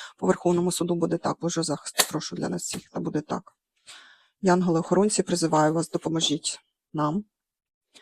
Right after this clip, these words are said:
щоб мир в Україні був уже сьогодні, мирне небо, щоб припинились обстріли. Приберіть всі перешкоди, які заважають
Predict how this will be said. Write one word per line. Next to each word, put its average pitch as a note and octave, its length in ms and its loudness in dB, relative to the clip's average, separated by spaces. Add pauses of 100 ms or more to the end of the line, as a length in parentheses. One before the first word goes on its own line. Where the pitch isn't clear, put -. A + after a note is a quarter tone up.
(160)
щоб F#3 260 -6
мир F3+ 220 8
в F3 40 -2
Україні F3+ 380 4
був E3+ 200 0
уже E3+ 180 2
сьогодні, E3 480 0
мирне E3 300 0
небо, D#3+ 280 -2
щоб - 180 -8
припинились D#3+ 520 -2
обстріли. F3 520 -4 (760)
Приберіть F#3 340 4
всі - 160 0
перешкоди, F3+ 480 0
які E3 160 -2
заважають E3 640 0